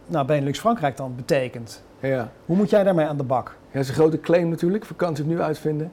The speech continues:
Speaker 1: Ja.
Speaker 2: Maar ja, waar het natuurlijk om gaat is, is vakantie, dat is eigenlijk, dat zijn de momenten waar je, waar je weer je beste ik wordt, hè? Je hebt, je hebt,
Speaker 1: Ja.
Speaker 2: je hebt, je hebt tijd voor, voor, voor je loved ones, de mensen om je heen
Speaker 1: Ja.
Speaker 2: en, en,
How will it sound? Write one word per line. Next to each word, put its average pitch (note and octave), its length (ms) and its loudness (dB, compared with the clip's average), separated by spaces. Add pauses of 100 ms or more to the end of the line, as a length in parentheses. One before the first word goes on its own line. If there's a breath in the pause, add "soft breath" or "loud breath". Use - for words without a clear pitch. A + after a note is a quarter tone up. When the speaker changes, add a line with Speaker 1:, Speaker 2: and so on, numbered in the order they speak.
(140 loud breath)
Speaker 1:
Ja. C3+ 60 -6
Speaker 2:
Maar - 20 -2
ja, B2 120 -4
waar - 80 -4
het E3+ 240 2
natuurlijk C4 120 4 (180)
om D4+ 80 2
gaat F3 160 -2
is, D#3 220 -2
is D#3 360 0 (360)
vakantie, F#3 540 -4
dat D3+ 160 0
is - 80 -14
eigenlijk, D3+ 480 -2 (880 loud breath)
dat C#3+ 160 -4
zijn C#3+ 200 0
de D#3 140 6
momenten D3 540 0
waar C3+ 240 2
je, B2+ 260 -4
waar B2+ 320 0
je B2 280 -6
weer C#3 140 0
je C#3 100 0
beste D3 300 0
ik D3 200 -4
wordt, A2 220 -6
hè? E3 120 -2
Je F#3+ 140 -2
hebt, B2 180 -4
je C3 120 -8
hebt, B2 60 -6
Speaker 1:
Ja. A2 120 -10
Speaker 2:
je C3+ 80 -4
hebt, C3+ 160 -8
je C3+ 60 -2
hebt - 160 -8
tijd C3+ 280 0
voor, C3 240 -6
voor, - 260 -8
voor B2+ 200 -6
je C3 60 -2
loved C#3+ 280 0
ones, C3+ 240 -4
de B2+ 80 -6
mensen C3 260 -8
om B2+ 60 -6
je A#2+ 60 -4
heen B2 280 -4
Speaker 1:
Ja. D3 60 -4
Speaker 2:
en, - 140 -6
en, A2+ 180 -8